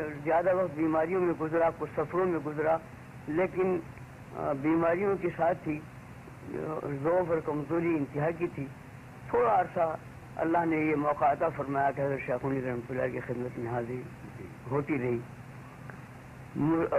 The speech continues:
باقاعدہ میری تعلیم دیوبند کے دوسرے اساتذہ سے ہوئی، جن میں سب سے بڑے، آ، صدر مدرس اس زمانے میں حضرت مولانا علامہ انور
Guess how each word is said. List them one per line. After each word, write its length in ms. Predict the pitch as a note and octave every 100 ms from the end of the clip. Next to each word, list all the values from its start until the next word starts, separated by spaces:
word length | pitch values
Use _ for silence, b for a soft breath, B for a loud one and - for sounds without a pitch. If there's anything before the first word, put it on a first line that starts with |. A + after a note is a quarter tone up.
| C#3
باقاعدہ 580 | C#3 D#3 - E3+ G3 G#3
میری 280 | G#3 G3 F#3+ F3
تعلیم 420 | D#3+ D#3 D#3+ D#3+ D3 - - - - - - - - -
دیوبند 440 | D3 F3 E3+ F3 C3+
کے 100 | E3
دوسرے 380 | D3 G3 - D3
اساتذہ 380 | D3 C#3+ C#3 D3 C3+
سے 60 |
ہوئی، 240 | B2+ C3 C3+ - - - - - - B2+
جن 120 | F3
میں 360 | F3+ F3+ D#3+ D3+ - - - - - -
سب 80 | - E3+
سے 100 | G3
بڑے، 320 | E3 D#3+ E3 C#3+ -
آ، 220 | - - C#3+ D#3 - - -
صدر 200 | D#3+ F3+
مدرس 480 | D#3+ D3 F3 E3+
اس 120 | D3 C3
زمانے 360 | C#3+ D#3 D#3+
میں 220 | C#3+ C#3 C3 - - - -
حضرت 320 | D3+ E3 C#3+
مولانا 460 | D3 D#3 D#3+ D3+ C#3+ - - - -
علامہ 380 | - D#3 D#3+ D#3+
انور 420 | C#3+ D3+ E3+ D3+